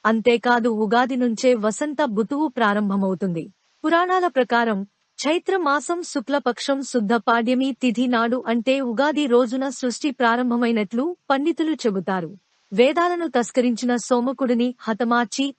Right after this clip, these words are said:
మత్స్యావతారంలో ఉండే విష్ణువు వేదాలను బ్రహ్మదేవుడికి అప్పగించిన శుభతరుణ పురస్కారంగా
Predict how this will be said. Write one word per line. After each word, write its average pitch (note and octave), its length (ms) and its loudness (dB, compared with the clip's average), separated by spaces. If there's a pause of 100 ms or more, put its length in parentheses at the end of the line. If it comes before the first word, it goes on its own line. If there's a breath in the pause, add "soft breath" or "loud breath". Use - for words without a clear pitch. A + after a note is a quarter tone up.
మత్స్యావతారంలో C4 920 0
ఉండే A3 340 2
విష్ణువు G#3+ 440 -2
వేదాలను A3+ 760 0
బ్రహ్మదేవుడికి B3+ 880 0
అప్పగించిన A3 720 -2
శుభతరుణ B3+ 720 0
పురస్కారంగా G#3 840 -2